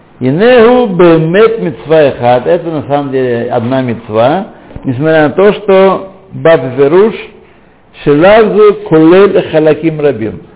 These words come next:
Потому что объясняет в Торе, что этот лав включает, он такой многозарядный,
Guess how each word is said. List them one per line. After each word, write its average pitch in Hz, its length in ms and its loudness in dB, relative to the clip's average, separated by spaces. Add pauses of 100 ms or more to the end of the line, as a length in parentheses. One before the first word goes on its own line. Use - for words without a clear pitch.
(160)
Потому 151 220 -8
что 156 160 -6
объясняет 139 840 -4
в - 280 -20
Торе, 226 540 2 (300)
что 160 120 -2
этот 151 280 -2
лав 196 240 -2 (100)
включает, 170 640 -2 (420)
он 139 140 -8
такой 151 260 0
многозарядный, 139 1600 0